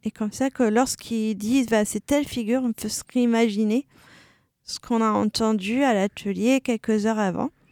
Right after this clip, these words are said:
Et des fois, on essaie aussi un peu de faire les pas de danse, pourquoi pas. Euh, et il y a un, un danseur qui vient aussi nous expliquer.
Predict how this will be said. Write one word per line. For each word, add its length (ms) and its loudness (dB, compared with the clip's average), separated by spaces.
Et 120 6
des 140 2
fois, 280 4
on 120 4
essaie 340 2
aussi 320 2
un 140 2
peu 160 -2
de 60 -10
faire 200 2
les 120 6
pas 220 2
de 80 -6
danse, 300 0
pourquoi 340 -4
pas. 320 2
Euh, 120 2
et 220 4
il 100 0
y 120 2
a 120 4
un, 640 2
un 140 4
danseur 520 2
qui 220 -2
vient 260 0
aussi 300 -2
nous 240 2
expliquer. 640 -4